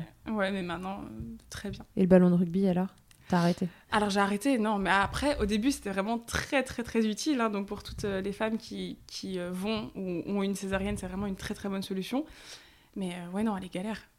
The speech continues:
Speaker 2: Elle est un petit peu galère, c'est
Speaker 1: <laughs> Ouais,
Speaker 2: plus
Speaker 1: on va pas se
Speaker 2: facile,
Speaker 1: mentir,
Speaker 2: la,
Speaker 1: c'est un
Speaker 2: ouais.
Speaker 1: peu galère.
Speaker 2: Pour le coup, la... enfin, si on veut une, une position similaire, la Madone est beaucoup plus, euh, beaucoup
Speaker 1: Et puis
Speaker 2: plus
Speaker 1: plus ils
Speaker 2: simple.
Speaker 1: grandissent, plus c'est la galère, ils ont les pattes derrière, euh, qui
Speaker 2: Mm.
Speaker 1: dépassent,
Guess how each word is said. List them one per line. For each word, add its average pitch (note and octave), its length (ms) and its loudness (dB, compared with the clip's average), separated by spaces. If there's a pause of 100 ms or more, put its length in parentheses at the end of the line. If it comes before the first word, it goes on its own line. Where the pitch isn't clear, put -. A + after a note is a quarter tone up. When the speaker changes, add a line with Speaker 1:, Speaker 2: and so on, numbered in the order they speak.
(100)
Speaker 2:
Elle - 80 -10
est - 20 -4
un F3 60 -4
petit - 160 -8
peu F#3+ 120 -4
galère, G3+ 360 2
c'est - 120 -4
Speaker 1:
<laughs> - 20 2
Ouais, G3 60 4
Speaker 2:
plus F#3+ 80 4
Speaker 1:
on F#3 40 4
va F#3 120 6
pas F#3+ 100 6
se - 100 2
Speaker 2:
facile, G3 40 4
Speaker 1:
mentir, F#3 240 4
Speaker 2:
la, F#3+ 60 6
Speaker 1:
c'est - 140 -4
un F#3 40 4
Speaker 2:
ouais. F3+ 100 4
Speaker 1:
peu F#3 120 2
galère. F3 360 -2 (240)
Speaker 2:
Pour G#3 100 6
le G3+ 80 4
coup, G#3+ 180 0
la... G3 260 8
enfin, F#3+ 220 -2
si - 180 -2
on G3+ 80 2
veut G3 140 0
une, G3+ 120 2
une F#3 240 0
position G3 300 -2
similaire, G3 400 2
la G3 80 0
Madone F#3+ 320 0
est F3+ 40 -2
beaucoup F3+ 240 -4
plus, - 300 -10
euh, F#3 140 -4
beaucoup F#3+ 120 -6
Speaker 1:
Et F#3 40 -2
puis G3+ 120 4
Speaker 2:
plus - 100 0
Speaker 1:
plus A3 100 4
ils G#3+ 80 6
Speaker 2:
simple. G#3 60 4
Speaker 1:
grandissent, G3+ 300 6
plus - 120 -4
c'est F#3+ 120 -2
la F3 140 6
galère, G3 280 4
ils F#3 180 4
ont F3 40 4
les E3+ 140 4
pattes F#3 220 -2
derrière, F3+ 400 0
euh, E3+ 260 -2
qui A#3+ 160 2
Speaker 2:
Mm. - 40 -2
Speaker 1:
dépassent, G3 580 0